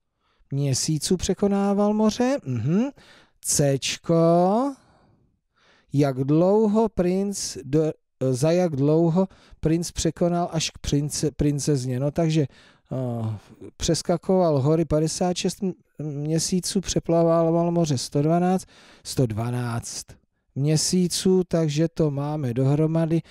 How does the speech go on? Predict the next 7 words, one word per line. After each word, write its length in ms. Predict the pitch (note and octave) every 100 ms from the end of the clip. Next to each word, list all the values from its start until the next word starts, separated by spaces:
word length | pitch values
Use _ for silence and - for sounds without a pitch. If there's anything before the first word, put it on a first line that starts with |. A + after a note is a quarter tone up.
| - -
sto 640 | - - - - - D#3 D#3
šedesát 580 | - D3 C#3 - C3+ -
osm. 320 | - - F2 - _ _ _ _ _ _ _ _ _ -
Jo, 180 | A#2+ F2+ - -
sto 440 | - - - D#3+
šedesát 680 | - - E3+ E3+ - F3+ E3+ -
osm 600 | C#3 - - C#3+ C#3 C3+